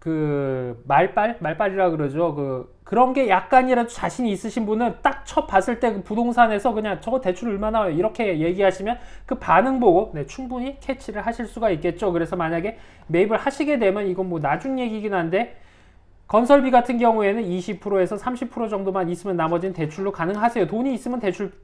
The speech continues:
받으실 필요는 물론 없겠지만, 뭐 허그 및 여러 기관에서 진행을 합니다. 허그는 분양 보증만 하는 회사가 아니죠. 굉장히 이 국민들을 위해서 여러 가지 좋은 일을 많이 하는 기관이니까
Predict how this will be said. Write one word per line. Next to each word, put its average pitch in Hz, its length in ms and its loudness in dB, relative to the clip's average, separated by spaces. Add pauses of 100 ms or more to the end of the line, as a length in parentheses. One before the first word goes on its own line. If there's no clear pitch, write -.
받으실 170 380 -6
필요는 165 320 -6
물론 180 240 2
없겠지만, 160 680 -2 (880)
뭐 131 100 -10
허그 202 580 0 (220)
및 185 220 -6 (320)
여러 175 340 0 (140)
기관에서 170 500 0
진행을 165 300 -4
합니다. 202 320 -2
허그는 240 480 4 (460)
분양 254 320 4
보증만 240 460 2
하는 262 300 -2
회사가 233 320 2
아니죠. 180 440 2
굉장히 180 560 -2 (120)
이 147 140 -10 (380)
국민들을 202 500 0
위해서 170 280 0
여러 202 160 2
가지 196 280 0
좋은 226 240 -2
일을 170 200 0
많이 185 260 0
하는 214 460 2
기관이니까 180 680 -4